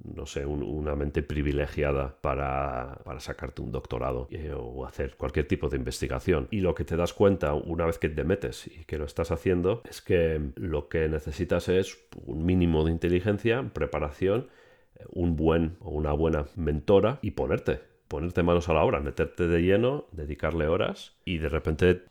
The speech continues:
un día levantar la cabeza y dices, "Joder, si es que estoy haciendo ciencia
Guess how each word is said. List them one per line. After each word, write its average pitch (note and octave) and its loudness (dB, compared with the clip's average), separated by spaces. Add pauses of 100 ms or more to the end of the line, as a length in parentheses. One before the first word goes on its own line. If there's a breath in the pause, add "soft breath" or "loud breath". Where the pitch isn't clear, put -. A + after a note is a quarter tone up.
(160)
un E2 -10
día F2 2
levantar F2 4
la D#2 2
cabeza F#2 2
y F2 0
dices, C#2+ -4 (140)
"Joder, - -4
si - -10
es - -8
que D2+ 0
estoy - -2
haciendo D2+ 2
ciencia C3 -2